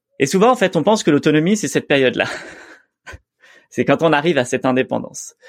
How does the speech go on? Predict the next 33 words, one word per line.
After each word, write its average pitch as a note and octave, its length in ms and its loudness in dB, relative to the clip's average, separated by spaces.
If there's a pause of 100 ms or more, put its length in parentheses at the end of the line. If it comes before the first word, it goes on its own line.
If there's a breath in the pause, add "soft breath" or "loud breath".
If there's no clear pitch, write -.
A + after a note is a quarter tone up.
(240 loud breath)
Sauf G3+ 180 0
qu'en G#3 120 -2
fait, A3+ 180 0
après G#3+ 260 0
cette D#3+ 180 -4
indépendance, C3 640 0
il C3+ 40 0
y - 20 2
a A2+ 40 2
une A#2+ 120 0
autre F3 200 -4
étape. - 340 -8 (720)
Il A#2+ 80 4
y - 20 6
a A#2 40 6
une A#2+ 100 2
autre D#3+ 160 -2
période. C3 340 2
Alors G#2 240 0
là, A#2+ 400 -2 (220)
quand A#2 240 -6
est-ce B2 160 -6
qu'elle A#2 160 0
arrive, B2 240 0
ça, B2 120 -12
ça - 140 -12
dépend B2+ 280 -4
des A2+ 100 -4
personnes, C3 480 -6 (880 loud breath)
euh, A2+ 460 2
qu'on B2+ 160 0
appelle C3+ 260 2
l'interdépendance. C3+ 1080 0